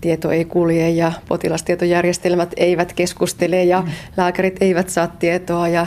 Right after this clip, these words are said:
Speaker 1: yksityisen
Speaker 2: Mm.
Speaker 1: ja julkisen sektorin välillä ei ole minkäänlaista tiedonvaihtoa näin sähköisesti. Kuinka paha se tilanne on ammattilaisen näkökulmasta?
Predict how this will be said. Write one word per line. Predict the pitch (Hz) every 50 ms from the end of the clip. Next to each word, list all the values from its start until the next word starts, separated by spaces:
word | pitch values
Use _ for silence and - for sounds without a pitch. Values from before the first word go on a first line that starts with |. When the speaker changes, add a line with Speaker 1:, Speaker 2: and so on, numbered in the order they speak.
| 175 - -
Speaker 1:
yksityisen | 185 185 - 190 - - 175 202 202 180
Speaker 2:
Mm. | 180
Speaker 1:
ja | 180
julkisen | 180 185 196 190 185 190 180 180 170
sektorin | 165 170 - - - 160 160 156
välillä | 160 165 160 165 165
ei | - 170
ole | 170 170
minkäänlaista | 180 190 208 214 202 208 185 165 156 156 151 180
tiedonvaihtoa | 170 - - 123 - 160 - - - 180 - 151 151 156
näin | 160 165 165
sähköisesti. | - - 165 - - 160 160 160 156 - - 175 - - - - - - - - -
Kuinka | - 208 196 - 170 170 - - - - - - - - - - - -
paha | - 208 190 190 175
se | 170 185
tilanne | 185 196 190 180 175 165 165 - -
on | 180 -
ammattilaisen | - 185 170 170 175 - 165 165 - - 160 160
näkökulmasta? | 151 151 160 - - - 64 - - - - -